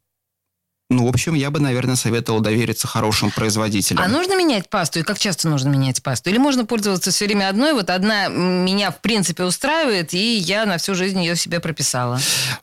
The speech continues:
Speaker 1: М, на самом деле, как ни странно, это очень интересный вопрос. Дело в том, что, а, слово «устраивает», оно всегда очень загадочно. В каком смысле? Ну, смотрите,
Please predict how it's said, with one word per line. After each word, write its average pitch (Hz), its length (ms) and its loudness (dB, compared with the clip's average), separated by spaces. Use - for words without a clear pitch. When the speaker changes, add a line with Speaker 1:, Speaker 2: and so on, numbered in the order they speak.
Speaker 1:
М, 117 560 4
на 110 100 0
самом 135 260 0
деле, 120 160 0
как - 120 -10
ни 117 60 0
странно, 127 320 0
это 104 140 -4
очень 101 180 2
интересный 101 400 0
вопрос. 143 420 0
Дело 104 260 2
в - 100 -4
том, 139 260 2
что, - 480 -2
а, 113 500 0
слово 127 360 2
«устраивает», 190 840 0
оно 117 320 2
всегда 135 600 0
очень 143 380 2
загадочно. 107 760 0
В - 40 -18
каком 123 260 0
смысле? - 440 0
Ну, 156 80 2
смотрите, 151 540 -2